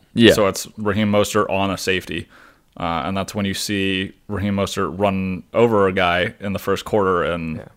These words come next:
Speaker 2: almost keep his feet and score, like, a seventy-yard touchdown.
Speaker 3: Yeah.
Speaker 1: Yeah.
Speaker 2: Um,
Speaker 1: I mean, in my mind, your safety, that's, like, last-ditch effort as far
Speaker 2: Yeah.
Speaker 1: as run
Speaker 3: Yeah.
Speaker 1: stopping. You
Speaker 2: And
Speaker 1: don't
Speaker 2: he's on them, like,
Speaker 1: every
Speaker 2: fast.
Speaker 1: play.
Speaker 3: ASAP.
Speaker 2: Yeah.
Speaker 1: Yeah.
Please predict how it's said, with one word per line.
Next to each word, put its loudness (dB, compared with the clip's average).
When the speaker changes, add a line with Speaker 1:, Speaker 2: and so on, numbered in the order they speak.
Speaker 2:
almost -4
keep -6
his -8
feet -4
and -6
score, -2
like, -4
a -2
seventy-yard -2
touchdown. -4
Speaker 3:
Yeah. -6
Speaker 1:
Yeah. 6
Speaker 2:
Um, -12
Speaker 1:
I 0
mean, 6
in 6
my 4
mind, 4
your 2
safety, 2
that's, 2
like, 4
last-ditch 4
effort -2
as -10
far 6
Speaker 2:
Yeah. 8
Speaker 1:
as -2
run 4
Speaker 3:
Yeah. -2
Speaker 1:
stopping. -2
You 0
Speaker 2:
And 4
Speaker 1:
don't 6
Speaker 2:
he's 4
on 4
them, 2
like, 0
Speaker 1:
every 10
Speaker 2:
fast. 2
Speaker 1:
play. 10
Speaker 3:
ASAP. 4
Speaker 2:
Yeah. 2
Speaker 1:
Yeah. 8